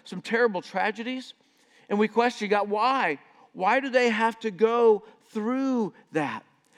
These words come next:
When someone we love, that they keep making these destructive choices over and over, and we keep praying to God and praying, "God, will you do something? God, will you?"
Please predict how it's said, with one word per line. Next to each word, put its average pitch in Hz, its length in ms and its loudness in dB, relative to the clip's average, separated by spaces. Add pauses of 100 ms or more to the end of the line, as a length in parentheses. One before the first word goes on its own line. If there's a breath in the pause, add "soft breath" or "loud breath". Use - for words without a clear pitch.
(120)
When 208 140 -2
someone 247 320 2
we 226 140 2
love, 208 420 2
that 208 100 -6
they 214 120 4
keep 226 280 -4
making 214 420 0
these 160 200 -8
destructive 202 680 -8
choices 220 600 -4 (200 loud breath)
over 202 320 2
and 196 100 0
over, 214 360 2
and 208 100 4
we 208 120 -2
keep 233 260 -4
praying 233 460 2
to 208 80 2
God 214 340 4
and 190 100 -12
praying, 220 340 0 (240 loud breath)
"God, 226 280 4
will 226 80 -2
you 208 100 -4
do 208 200 0
something? 233 280 4
God, 220 300 6
will 214 140 2
you?" 202 180 -2